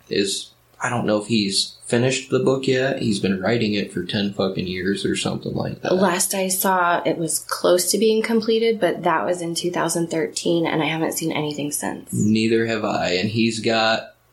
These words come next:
Speaker 1: a site to where, you know, people comment quite often on, "Hey, you know, is this freaking book done yet?"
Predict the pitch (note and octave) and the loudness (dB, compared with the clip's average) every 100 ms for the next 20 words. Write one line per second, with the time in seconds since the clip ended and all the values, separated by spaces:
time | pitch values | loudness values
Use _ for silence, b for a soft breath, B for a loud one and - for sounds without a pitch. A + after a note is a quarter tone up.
0 | - G#2+ - - G2+ G#2+ G#2 - - - | -4 -2 0 0 0 0 -2 -4 -12 -4
1 | A2+ G#2 G#2 G2+ G2+ G2 G2 - _ _ | 0 2 4 4 2 0 -2 -14 _ _
2 | - A2 G#2 F#2+ F2 F#2 - _ - A#2+ | 0 2 2 0 -2 -4 -6 _ -4 0
3 | A2 F#2 F2 F2+ - - - G#2 G2+ G2+ | 0 0 0 -2 -10 -8 -4 -2 -2 -4
4 | G#2 - - F#2 G2 G2+ G2+ F#2+ - F#2+ | -6 -8 -6 -4 -2 0 0 -2 -2 -4
5 | F2 F#2+ A2 C3 A#2+ G2+ G2 G2 G2 - | -2 -2 0 0 0 0 -2 -2 -2 -2
6 | G#2 - G2+ G2 - A2 A2 A2 A2+ | -2 -2 -2 -2 -2 -2 0 0 -2